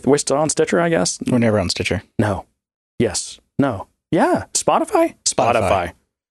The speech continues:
Speaker 1: Spotify. <sighs> Yeah, I don't know. I don't, I don't use these things, John.
Speaker 2: Hopefully soon Amazon Music. I gotta
Speaker 1: Yeah,
Speaker 2: figure
Speaker 1: that's,
Speaker 2: that one
Speaker 1: that's,
Speaker 2: out.
Speaker 1: I hear so many people talking about that. That's, I guess that's a new big thing, huh?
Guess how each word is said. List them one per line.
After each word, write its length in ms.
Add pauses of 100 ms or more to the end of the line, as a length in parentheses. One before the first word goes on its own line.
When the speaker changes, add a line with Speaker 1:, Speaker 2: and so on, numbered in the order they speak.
(120)
Speaker 1:
Spotify. 520 (300)
<sighs> 340
Yeah, 100
I 40
don't 160
know. 200 (240)
I 60
don't, 240
I 80
don't 100
use 120
these 160
things, 160
John. 260 (480)
Speaker 2:
Hopefully 260
soon 220
Amazon 340
Music. 360
I 20 (420)
gotta 60
Speaker 1:
Yeah, 80
Speaker 2:
figure 140
Speaker 1:
that's, 140
Speaker 2:
that 40
one 100
Speaker 1:
that's, 120
Speaker 2:
out. 80
Speaker 1:
I 40
hear 140
so 160
many 120
people 180
talking 200
about 140
that. 120
That's, 180
I 20
guess 140
that's 140
a 20
new 260
big 180
thing, 240
huh? 160